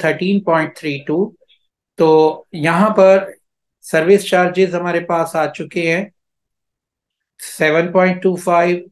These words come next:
थर्टीन पॉइंट थ्री टू, अ, जीएसटी और सेल टैक्स, सेल प्राइस सेवेंटी वन पॉइंट टू फ़ाइव, तो हम यहाँ लिख लेंगे of money, total amount of money he has to pay equal to sale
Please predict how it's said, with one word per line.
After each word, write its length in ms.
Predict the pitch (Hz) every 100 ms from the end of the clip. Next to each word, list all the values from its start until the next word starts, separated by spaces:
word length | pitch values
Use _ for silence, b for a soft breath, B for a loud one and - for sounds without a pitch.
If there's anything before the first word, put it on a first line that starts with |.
| _
थर्टीन 400 | 147 139 165 180
पॉइंट 300 | 180 180 175 175
थ्री 200 | 175 175 175
टू, 320 | 175 175 175
अ, 300 | 175 151 143 139 -
जीएसटी 720 | 151 135 170 175 - 175 175 175
और 340 | 151 147 143
सेल 360 | - 165 170 165
टैक्स, 480 | 165 156 156 - - _ _ _ _ _ _ _
सेल 280 | - 175 175
प्राइस 300 | 165 151 147
सेवेंटी 340 | 160 151 143 151
वन 220 | 151 151 143
पॉइंट 220 | 143 135
टू 140 | 170
फ़ाइव, 360 | 160 170 165 165
तो 80 | 151
हम 140 | 147
यहाँ 120 | 143
लिख 220 | 139 175 185
लेंगे 360 | 185 151 156 226 - _ _ -
of 220 | 156 151 147
money, 320 | 160 156 156 143
total 340 | 190 185 202
amount 300 | 160 151 147
of 120 | 147 147
money 500 | 143 147 151 165 180 _ -
he 140 | 147
has 280 | 139 143 -
to 120 | - 135 147
pay 400 | 151 180 233 - _ _ _ _
equal 460 | - 175 175 214 208 202
to 80 | 185 185 185 - - _ - - - - _ _ _ _ _
sale 380 | - 156 151